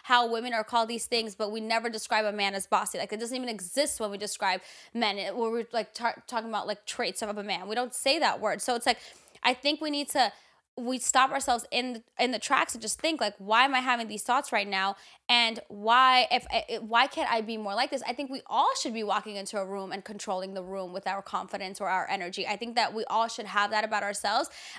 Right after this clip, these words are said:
Um, and I think we also think a lot of, there's a stereotype of women who are really confident are, like,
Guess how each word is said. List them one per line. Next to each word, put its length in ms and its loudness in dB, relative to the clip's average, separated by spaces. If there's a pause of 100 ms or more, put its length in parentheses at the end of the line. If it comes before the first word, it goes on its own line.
Um, 320 6 (180)
and 320 6 (440)
I 80 2
think 180 0
we 100 2
also 360 0
think 320 -2
a 80 2
lot 240 2
of, 240 2
there's 200 -6
a 60 -6
stereotype 560 -2
of 140 -8
women 200 -4
who 120 -6
are 100 -2
really 160 -8
confident 480 -4
are, 100 -2
like, 200 -6